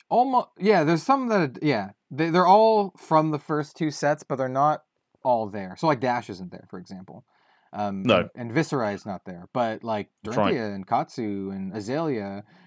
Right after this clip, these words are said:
Speaker 1: and
Speaker 2: They're all dead.
Speaker 1: Bravo,
Speaker 2: <laughs>
Speaker 1: Kano. Yeah, they all are getting killed or something.
Speaker 2: Yeah.
Speaker 1: Uh, Bravo's not really getting killed. It
Speaker 2: Um,
Speaker 1: looks like he's arrested or something, but any, in any way, in any case.
Speaker 2: Looks like he's about to walk the plank.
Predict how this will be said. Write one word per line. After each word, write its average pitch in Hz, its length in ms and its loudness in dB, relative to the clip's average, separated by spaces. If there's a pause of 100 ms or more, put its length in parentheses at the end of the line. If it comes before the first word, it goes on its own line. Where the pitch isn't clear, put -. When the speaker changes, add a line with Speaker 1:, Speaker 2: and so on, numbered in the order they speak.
(120)
Speaker 1:
and 101 500 -2
Speaker 2:
They're 110 100 4
all 127 220 2
dead. 139 240 4 (180)
Speaker 1:
Bravo, 127 380 0 (340)
Speaker 2:
<laughs> - 80 -18
Speaker 1:
Kano. 127 480 -6
Yeah, 131 200 4
they 151 100 6
all 160 180 10
are 139 220 6
getting 135 240 -4
killed 143 440 0
or 107 180 -4 (640)
something. 101 460 0 (800)
Speaker 2:
Yeah. 113 200 0 (100)
Speaker 1:
Uh, 113 100 -8
Bravo's 247 320 -2
not 254 120 -6
really 233 140 -6
getting 226 180 -6
killed. 208 160 0
It 196 40 -2
Speaker 2:
Um, 180 60 0
Speaker 1:
looks - 120 -4
like 190 120 -6
he's 165 100 -4
arrested 127 580 -8
or 180 80 -10
something, 160 360 -8
but 98 240 -12
any, 131 140 -8
in 113 140 -14
any 98 140 -14
way, 95 200 -16 (240)
in 101 80 -16
any 107 120 -18
case. - 300 -20 (280)
Speaker 2:
Looks 165 140 6
like 160 160 6
he's 147 80 -2
about 143 180 6
to 143 80 0
walk 131 340 6
the 107 60 -6
plank. 95 460 2